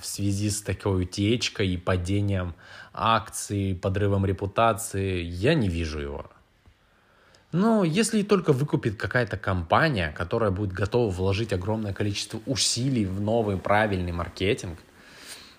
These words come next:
и в, во вменяемый онлайн,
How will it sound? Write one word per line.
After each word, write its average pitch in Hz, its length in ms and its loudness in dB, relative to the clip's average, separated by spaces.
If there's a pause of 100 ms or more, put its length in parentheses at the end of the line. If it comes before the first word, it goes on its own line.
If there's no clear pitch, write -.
(140)
и 101 460 0
в, 90 480 0 (160)
во 90 300 0
вменяемый 107 720 2
онлайн, 101 640 0